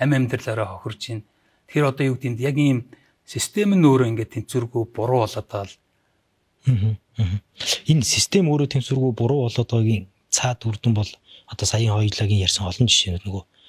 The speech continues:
Speaker 2: татвар нь, татврын бодол нь шудраг уусан юм. Татвараа эргээд авч байгаа байдал нь шудраг уусан тийм. Төлөөд байгаа ачхуун нэгж өнөөдөр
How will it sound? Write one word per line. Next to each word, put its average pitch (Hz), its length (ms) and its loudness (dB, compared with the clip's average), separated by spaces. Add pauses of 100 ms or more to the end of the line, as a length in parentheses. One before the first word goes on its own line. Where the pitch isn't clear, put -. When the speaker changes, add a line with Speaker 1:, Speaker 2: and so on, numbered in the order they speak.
(360)
Speaker 2:
татвар 107 200 0
нь, 110 200 2
татврын 113 400 -2
бодол 104 320 0
нь - 20 2
шудраг - 300 -8
уусан 98 340 -4
юм. - 60 -8
Татвараа 117 400 -2
эргээд 110 280 0
авч 95 240 -4
байгаа 120 160 2
байдал 113 280 0
нь - 60 -8
шудраг - 340 -6
уусан - 200 -10
тийм. - 140 -18 (1600)
Төлөөд 175 320 2
байгаа 139 240 0
ачхуун 139 320 0
нэгж 123 240 0
өнөөдөр 117 400 -2